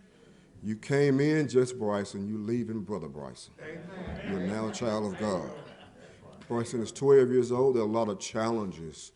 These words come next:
in a twelve-year-old's life. There's a lot of challenges in Bryson's life. Uh, and as we told him, now you've got the Spirit of God to help you through your challenges.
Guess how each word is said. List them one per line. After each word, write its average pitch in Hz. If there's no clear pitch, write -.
in 95
a 90
twelve-year-old's 104
life. 110
There's 104
a 110
lot 110
of 95
challenges 117
in 110
Bryson's 101
life. 90
Uh, 90
and 90
as 92
we 92
told 107
him, 95
now 113
you've 107
got 104
the 92
Spirit 107
of 87
God 98
to 85
help 98
you 90
through 113
your 95
challenges. 78